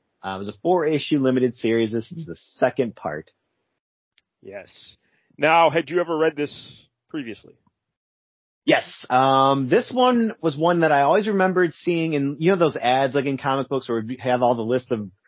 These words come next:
Speaker 1: this comic book store in, like, Colorado has all these back issues.
Speaker 2: Yes.
Speaker 1: And they would show
Speaker 2: Yeah.
Speaker 1: little pictures of 'em.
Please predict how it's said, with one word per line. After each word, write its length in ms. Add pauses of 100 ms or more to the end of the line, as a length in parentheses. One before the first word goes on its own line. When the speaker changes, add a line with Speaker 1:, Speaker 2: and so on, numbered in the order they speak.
(260)
Speaker 1:
this 220
comic 280
book 140
store 340
in, 100
like, 220 (100)
Colorado 580
has 140
all 140
these 160
back 300
issues. 500
Speaker 2:
Yes. 320
Speaker 1:
And 100
they 60
would 100
show 160
Speaker 2:
Yeah. 60
Speaker 1:
little 180
pictures 420
of 140
'em. 160